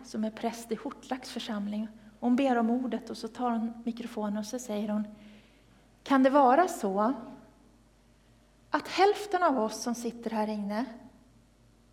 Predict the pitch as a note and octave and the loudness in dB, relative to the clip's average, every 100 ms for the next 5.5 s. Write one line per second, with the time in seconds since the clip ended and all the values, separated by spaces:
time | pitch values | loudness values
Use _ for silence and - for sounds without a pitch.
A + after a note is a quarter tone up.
0 | _ _ _ _ _ _ _ _ - G#3 | _ _ _ _ _ _ _ _ -6 -4
1 | A#3 A#3 C4 A#3 A3 A3 A#3+ A#3 G#3 - | -4 -6 -6 -6 -4 -4 -6 -8 -10 -12
2 | D4 - - - _ _ _ _ _ _ | -18 -18 -20 -20 _ _ _ _ _ _
3 | _ _ _ _ _ _ _ _ _ _ | _ _ _ _ _ _ _ _ _ _
4 | G#3+ G#3+ G#3 - A#3+ D4+ C4+ - E4+ D#4 | -10 -10 -10 -14 -10 -8 -10 -16 -20 -18
5 | - G#3 A3 G#3 | -12 -10 -10 -12